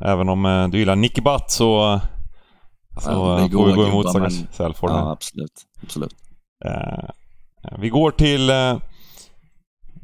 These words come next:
Speaker 1: ko-, eh, så här, vad heter det? Net-, National League, Conference League är något annat.
Speaker 2: Mm.
Speaker 1: Eh, National League-kvalet då. Och det är Chesterfield mot Notts County.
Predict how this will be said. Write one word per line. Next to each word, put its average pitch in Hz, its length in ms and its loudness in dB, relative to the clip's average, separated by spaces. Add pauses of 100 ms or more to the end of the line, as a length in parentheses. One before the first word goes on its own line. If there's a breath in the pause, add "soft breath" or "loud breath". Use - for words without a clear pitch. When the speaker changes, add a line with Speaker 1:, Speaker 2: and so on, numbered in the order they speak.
(220)
Speaker 1:
ko-, 139 400 4
eh, 120 120 2
så - 120 0
här, 104 320 -2
vad 131 100 2
heter 127 180 0
det? 98 180 -2
Net-, 147 460 2
National 123 480 2
League, 156 140 2
Conference 104 440 0
League 135 160 -2
är - 20 0
något 113 120 0
annat. 95 240 0
Speaker 2:
Mm. - 140 -4
Speaker 1:
Eh, 101 280 2
National 123 440 2
League-kvalet 135 1040 0
då. 92 160 2 (380 loud breath)
Och - 240 -4
det 104 120 4
är 104 160 2
Chesterfield 143 580 0
mot 135 160 0
Notts 127 360 -2
County. 110 580 2